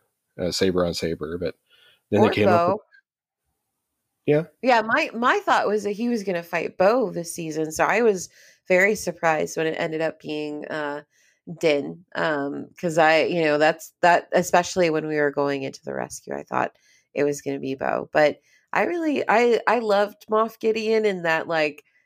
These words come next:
Speaker 2: yeah, like you said, he's got this, like, this shift between being, like, this serious, intense, like, threatening presence and also just having this, like, shit-eating grin on his face and going <laughs> like, "Ha ha,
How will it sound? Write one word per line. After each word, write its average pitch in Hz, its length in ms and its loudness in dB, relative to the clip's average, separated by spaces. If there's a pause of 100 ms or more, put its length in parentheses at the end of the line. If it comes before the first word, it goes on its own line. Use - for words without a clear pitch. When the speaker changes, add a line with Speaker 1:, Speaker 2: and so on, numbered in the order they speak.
(600)
Speaker 2:
yeah, 196 260 4
like 180 240 -2
you 214 80 -2
said, 226 240 2
he's 208 260 -4
got 202 220 2
this, 202 240 0
like, 185 320 0 (220)
this 175 180 -6
shift - 500 -2
between 185 720 -2 (340)
being, 220 200 4
like, 185 260 2
this 175 220 -2
serious, 190 580 2
intense, 170 840 -4
like, 147 340 2 (320)
threatening 180 640 0 (140)
presence 208 600 0 (260)
and 190 140 0
also 196 420 2
just 180 220 -6
having 170 380 0
this, 160 200 -8
like, 143 280 0 (480)
shit-eating 175 600 0
grin 165 220 4
on 147 160 2
his 147 180 -2
face - 480 -4
and 180 240 -4
going 170 340 2
<laughs> 220 140 2
like, 208 280 0
"Ha - 180 2
ha, - 160 2